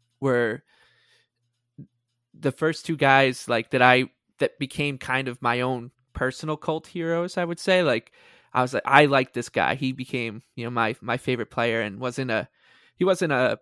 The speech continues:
you know, a big name on, on the team at all. I mean, he was a, a journeyman N H L player. And there was another player on this team that, that joined,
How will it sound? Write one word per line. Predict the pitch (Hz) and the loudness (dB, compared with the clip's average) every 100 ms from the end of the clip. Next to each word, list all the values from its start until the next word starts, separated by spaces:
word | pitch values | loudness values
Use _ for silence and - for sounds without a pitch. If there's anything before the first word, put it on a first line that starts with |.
| _ _ | _ _
you | 180 | -2
know, | 147 | -2
a | |
big | - 147 117 | 0 -2 -2
name | 117 120 135 - _ _ - | -4 -4 -6 -10 _ _ -4
on, | 131 131 131 - _ _ _ - | 0 0 -2 -10 _ _ _ -8
on | 139 | -6
the | 131 | -6
team | - 135 135 135 | -6 -6 -4 -2
at | 131 | 0
all. | 131 131 135 | 2 0 -2
I | - | -10
mean, | 120 | -12
he | 127 | -6
was | 127 120 | -6 -4
a, | 120 113 _ _ _ _ _ _ - | -4 -6 _ _ _ _ _ _ -10
a | |
journeyman | 139 139 139 139 135 135 131 _ _ | -2 0 0 -2 -4 -6 -10 _ _
N | - 127 | -6 -6
H | 123 | -2
L | 127 | -2
player. | 123 123 123 131 139 135 | -2 0 2 4 2 -2
And | 123 | -4
there | 127 | -2
was | 127 | -2
another | 127 127 | -2 -4
player | 120 127 123 | -2 -2 -2
on | 120 | -4
this | - | -8
team | - 127 | -8 -4
that, | 117 113 _ - | -2 -4 _ -14
that | - 110 - | -10 -10 -8
joined, | 127 117 120 120 - | -6 -4 -4 -8 -14